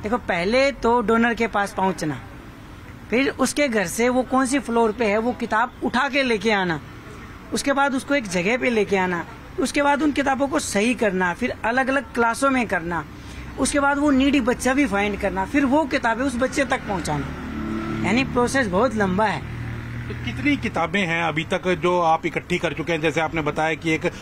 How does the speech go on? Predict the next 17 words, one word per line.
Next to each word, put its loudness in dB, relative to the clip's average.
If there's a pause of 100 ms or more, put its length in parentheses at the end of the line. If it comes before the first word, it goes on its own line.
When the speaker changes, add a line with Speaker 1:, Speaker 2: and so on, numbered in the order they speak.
(120)
Speaker 2:
book -2
bank -4
बना 0
रखा -2
है, 2
उसमें 0
कितनी 0
किताबें -4
हैं? -6
Speaker 1:
अभी 0
हमारे 2
पास 2
currently 0
पैंतीस 2
हजार 0
किताबें 0
हैं -4